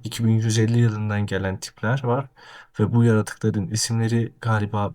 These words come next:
Bekteroymuş. Ne anlama geldiğini henüz ben de bilmiyorum ama hepimiz beraber izleyeceğiz, beraber öğreneceğiz.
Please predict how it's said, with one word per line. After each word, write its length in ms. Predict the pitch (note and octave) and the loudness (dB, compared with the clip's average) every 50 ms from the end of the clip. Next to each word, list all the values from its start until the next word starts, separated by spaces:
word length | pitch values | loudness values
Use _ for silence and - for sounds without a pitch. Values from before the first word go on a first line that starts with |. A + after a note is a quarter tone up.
| - _ - | -6 _ -4
Bekteroymuş. 760 | A2+ G2+ - - - G#2+ F2 F2 E2 - D#2+ E2+ - G#2+ - _ _ _ _ _ _ _ _ _ _ _ _ - _ _ _ _ _ | -2 -2 -4 -4 -4 -4 -2 -4 -6 -6 -6 -6 -8 -8 -12 _ _ _ _ _ _ _ _ _ _ _ _ -20 _ _ _ _ _
Ne 120 | B2+ B2+ C3+ | 0 2 4
anlama 320 | C#3 C#3+ C#3 C3+ C3+ C3 | 4 4 4 4 4 2
geldiğini 560 | B2+ B2+ B2+ B2 B2 B2+ B2+ C3 C3+ C3+ C3 - | 2 2 0 0 0 0 0 2 2 0 0 0
henüz 380 | A#2 B2 B2 A#2 A2+ A2 G#2+ G2+ | 0 2 2 2 2 2 0 0
ben 180 | G2+ F#2+ G2 | -2 -2 -2
de 120 | G2 F#2 F#2 | -4 -6 -6
bilmiyorum 460 | F#2+ F#2+ F#2 F#2 F#2+ G2+ B2 A#2+ A#2 | -6 -6 -4 -4 -2 -2 -2 -2 0
ama 240 | A#2 A2 A2 G#2+ G#2 | 0 0 0 0 0
hepimiz 420 | A2 G#2+ G#2 G#2+ G#2 G2+ G#2 G2 | -2 -2 -2 -2 -2 -2 -2 -2
beraber 360 | G2 G2+ G2 G2 G2 F#2+ F#2+ F2+ | -2 -2 -2 -2 -2 -2 -4 -4
izleyeceğiz, 680 | F#2 F#2+ F#2+ G2 G2 G2+ G#2 G#2 G#2+ A2 A2 A2+ - | -4 -6 -6 -6 -6 -4 -2 -2 -2 -4 -6 -6 -6
beraber 400 | - G#2 G2 G2 F#2+ F#2+ G2 F#2+ | -4 -4 -2 -2 -2 -4 -4 -4
öğreneceğiz. 640 | F#2+ F#2 F2+ F2+ F2 E2+ E2+ E2 D2 B1 - - - | -4 -4 -2 -2 -4 -4 -4 -6 -8 -10 -12 -14 -14